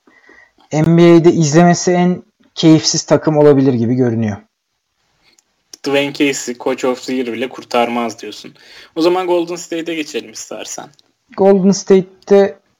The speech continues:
Speaker 1: e, konuşulacak çok bir şey yok. İyi oyuncular. Herkese teşekkürler dinlediği için. Görüşmek üzere. <laughs>
Speaker 2: Golden State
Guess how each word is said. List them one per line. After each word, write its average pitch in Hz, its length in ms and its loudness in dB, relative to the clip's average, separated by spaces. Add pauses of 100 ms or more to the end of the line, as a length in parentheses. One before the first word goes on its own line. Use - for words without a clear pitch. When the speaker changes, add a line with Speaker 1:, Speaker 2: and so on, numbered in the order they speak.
(100)
Speaker 1:
e, 165 640 0 (160)
konuşulacak 180 960 -2
çok - 280 -8
bir - 40 -8
şey - 160 -2
yok. 139 120 -4
İyi 185 180 4
oyuncular. 127 760 0 (160)
Herkese 131 600 -2 (140)
teşekkürler 131 680 -2
dinlediği 110 300 -4
için. 175 180 -6
Görüşmek 139 460 0
üzere. 95 300 -14 (240)
<laughs> 196 40 0 (2000)
Speaker 2:
Golden 160 340 2
State 202 460 -6